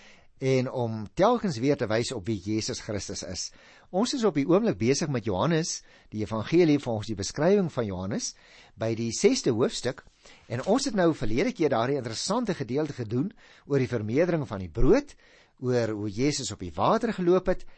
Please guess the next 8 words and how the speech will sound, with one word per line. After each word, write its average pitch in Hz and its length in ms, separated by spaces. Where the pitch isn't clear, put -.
en 120 220
toe 220 160
sy 175 300
indringende 156 640
gesprek 131 480
met 117 100
die 101 100
Jode 104 380